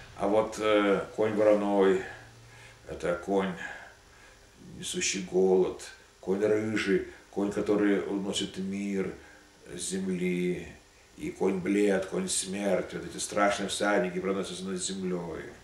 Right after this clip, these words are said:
Трубят трубы, вскрываются печати, и каждое это событие сопровождается тем или иным катаклизмом. Но один из таких самых ярких катаклизмов — это звезда Полынь.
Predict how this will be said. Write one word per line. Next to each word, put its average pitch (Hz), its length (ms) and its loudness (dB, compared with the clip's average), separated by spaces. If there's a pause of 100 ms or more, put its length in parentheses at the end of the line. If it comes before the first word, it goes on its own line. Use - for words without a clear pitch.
(2250)
Трубят 117 440 8 (600)
трубы, 123 640 10 (800)
вскрываются 110 540 4
печати, 117 880 8 (340)
и 101 580 4
каждое 110 540 6
это 101 180 2
событие 110 560 4
сопровождается 107 800 2 (440)
тем 107 180 2
или 104 120 2
иным 104 180 4
катаклизмом. 101 720 -2 (760)
Но 104 100 -4
один 117 260 2
из 113 120 2
таких 98 300 -6
самых 101 340 0
ярких 117 380 4
катаклизмов — 107 600 0
это 104 140 0
звезда 101 400 2
Полынь. 120 560 6